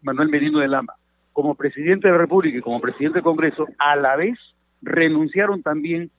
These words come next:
los vicepresidentes. Entonces el Congreso se quedó sin mesa. ¿Quién asumió la conducción de los debates en el Congreso? No estu-, no estuvimos acéfalos en el Congreso. Quien asumió fue la lista accesitaria, es decir,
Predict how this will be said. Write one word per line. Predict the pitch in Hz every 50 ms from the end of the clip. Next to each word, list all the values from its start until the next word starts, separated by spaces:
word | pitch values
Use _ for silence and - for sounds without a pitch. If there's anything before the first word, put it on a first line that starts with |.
| _
los | - 160 156 147 135
vicepresidentes. | 151 - 131 - 143 131 - 151 180 226 220 180 - 214 - -
Entonces | 131 113 - 147 147 156 139 160
el | 147
Congreso | - 170 170 170 185 180 165 - 190 214 - _ - _ _ _
se | 180 160
quedó | - 160 151 160 170 170 - _ _ -
sin | - 226 202 180 175
mesa. | 156 131 - - - - - _ _ _ _ _ - _ _ _ _ _
¿Quién | - 220 233 226 220 220 -
asumió | 180 170 - - 160 156 175 185 185 180 165 - -
la | 143 143 139
conducción | - 143 143 131 143 135 - - 180 180 175 170 160
de | 139 143 139
los | 123 123 -
debates | 135 135 143 165 165 160 - 151 143 -
en | - - -
el | 139 135
Congreso? | - 151 147 143 170 175 - 202 214 226 - _ _ _ _ _
No | 147 151 175
estu-, | 165 - - 156 160 160 160 160
no | 165 185
estuvimos | 170 - 165 185 185 180 160 156
acéfalos | 143 - 208 220 - 175 160 135 123 -
en | 127 117
el | 117 110
Congreso. | - - 120 117 117 110 - - - - - - _
Quien | 196 196 175
asumió | 170 165 - 160 170 185 202 247 285 - _ _ _ _ _ -
fue | 175 180 170 151 151
la | 147 139 143 143
lista | 147 156 208 185 - _ 208 190 190 - - _
accesitaria, | - 151 143 - - - 139 - 135 127 - 202 190 170 135 117 101 98 - _ -
es | 147 147
decir, | 170 156 - 185 196 - -